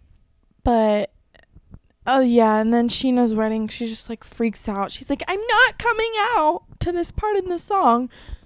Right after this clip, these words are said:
Tell her to start the song over. Start the song over. I'm not g-," she was a bridezilla.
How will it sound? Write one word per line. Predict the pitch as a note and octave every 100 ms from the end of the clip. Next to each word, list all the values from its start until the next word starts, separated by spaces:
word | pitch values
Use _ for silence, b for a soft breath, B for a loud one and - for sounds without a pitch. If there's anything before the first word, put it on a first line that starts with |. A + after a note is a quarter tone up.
| -
Tell | - F4+
her | A4
to |
start | A4 - G4+
the | A4+
song | G4 G#4 F4+ G4
over. | B3+ A#3+
Start | B3+ - G#4 -
the | A4+
song | - F4 E4+
over. | D#4+ C4+ B3
I'm | A#3+ B3+
not | D4+ -
g-," | -
she | -
was | D4+
a | C4
bridezilla. | G#3 G#3+ A3+ G3+ G3+ F#3+ E3+